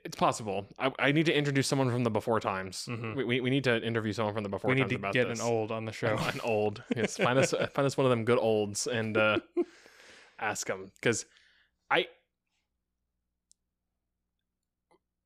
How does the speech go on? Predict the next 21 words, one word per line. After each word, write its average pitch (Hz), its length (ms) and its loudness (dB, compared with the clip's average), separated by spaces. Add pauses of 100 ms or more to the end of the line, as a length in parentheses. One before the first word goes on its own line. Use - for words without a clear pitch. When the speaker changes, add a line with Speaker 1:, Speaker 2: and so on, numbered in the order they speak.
Speaker 1:
I 147 120 2
feel 208 180 4
like 220 320 2
you 143 180 2
can 147 160 4
get 143 200 4
censorship 127 640 2
both 104 200 4
ways. 95 420 0
You 123 60 4
can 135 100 4
get 143 160 2
censorship 160 640 2
when 117 600 4 (1400)
there's 120 200 2
no 127 120 4
way 160 160 4
to 147 80 0
say 131 320 2
anything 120 380 0
freely 107 680 -2